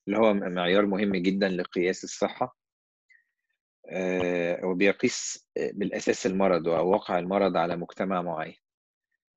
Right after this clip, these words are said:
آه، فالدالي، آه، stands for Dis-، Disability Adjusted Life Years. في مفهوم عكس الدالي، آه،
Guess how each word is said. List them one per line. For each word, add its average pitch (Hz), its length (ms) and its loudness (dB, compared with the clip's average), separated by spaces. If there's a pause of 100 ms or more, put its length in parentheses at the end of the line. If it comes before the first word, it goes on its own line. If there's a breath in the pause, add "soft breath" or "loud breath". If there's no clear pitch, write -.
(1200)
آه، 104 340 4
فالدالي، 123 800 6
آه، 92 520 2
stands 110 400 0
for 104 280 4
Dis-، 92 400 -2
Disability 104 640 2
Adjusted 98 520 -2
Life 90 320 0 (160)
Years. 104 400 -4
في 160 160 0
مفهوم 151 500 2 (880)
عكس 110 360 0
الدالي، 98 500 4 (960)
آه، 85 460 -4